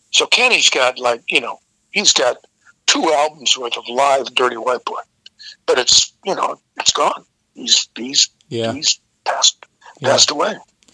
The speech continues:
Speaker 2: So, so David,
Speaker 1: It took
Speaker 2: it, it's been a pleasure talking to you for giving me all this time. Um,
Speaker 1: I'm sorry to talk your ear off.
Speaker 2: No, no, I,
Speaker 1: But
Speaker 2: that, that, uh, that's fine with me. I, I like to, I like to hear all the stories, and you, you told a lot of really good ones.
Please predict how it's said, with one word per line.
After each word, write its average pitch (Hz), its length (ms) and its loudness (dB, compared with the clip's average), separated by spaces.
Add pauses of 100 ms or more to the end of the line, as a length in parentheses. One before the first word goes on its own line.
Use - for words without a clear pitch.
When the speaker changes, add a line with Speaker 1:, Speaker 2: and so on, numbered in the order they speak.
(540)
Speaker 2:
So, - 420 -4
so 151 200 -2
David, 156 320 2
Speaker 1:
It - 60 2
took - 160 0 (400)
Speaker 2:
it, 143 140 -8 (120)
it's - 120 -10
been 160 180 0
a 143 40 -2
pleasure 156 420 4
talking 139 360 2
to 123 60 0
you 113 80 0
for 107 80 -8
giving 127 160 -2
me 123 120 0
all 131 260 2
this 123 220 0
time. 113 400 -2 (680)
Um, 120 360 2
Speaker 1:
I'm 175 180 2
sorry 175 300 4 (100)
to - 60 -16 (440)
talk 160 240 0
your 113 120 -6
ear 131 160 4
off. 104 280 2
Speaker 2:
No, 247 220 0
no, 220 220 2
I, 147 240 -2
Speaker 1:
But 139 280 0 (100)
Speaker 2:
that, 135 220 -8
that, 117 180 -10
uh, 135 80 -6 (120)
that's 135 220 -2
fine 170 280 2
with 160 140 2
me. 147 320 2
I, 131 160 2
I 131 140 0
like 147 220 2
to, 165 140 -4
I 127 60 0
like 147 180 0
to - 80 0
hear 151 180 4
all 143 140 6
the 131 80 0
stories, 131 560 2
and 117 120 0
you, 131 180 0
you 127 200 -4
told 131 260 0
a 117 40 0
lot 127 180 4
of 117 80 2
really 120 240 2
good 123 180 0
ones. - 800 -4